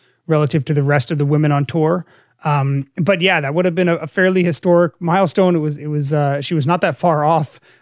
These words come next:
uh, fr-, from his earnings. But, uh, yeah, really interesting little snapshot of the way that, that, that, that, that, that people get paid. And,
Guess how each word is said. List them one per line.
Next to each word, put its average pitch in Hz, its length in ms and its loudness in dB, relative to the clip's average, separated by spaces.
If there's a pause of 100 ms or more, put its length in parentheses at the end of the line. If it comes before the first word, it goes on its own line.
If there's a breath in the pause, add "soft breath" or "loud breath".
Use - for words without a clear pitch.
uh, 139 200 -2
fr-, 151 160 -10
from 147 200 -2
his 143 200 0
earnings. 131 440 -4
But, - 420 -4
uh, 131 240 -6
yeah, 147 260 2
really 190 240 2
interesting 160 340 -2
little 147 160 0
snapshot 135 400 -2
of 131 60 -2
the 139 60 -2
way 135 140 0
that, 127 220 -4
that, 123 220 -4
that, 131 180 -4 (320 soft breath)
that, 139 160 -2
that, 135 220 -4
that 139 120 -2
people 165 200 0
get 139 180 -2
paid. 180 380 0 (280 loud breath)
And, 202 240 0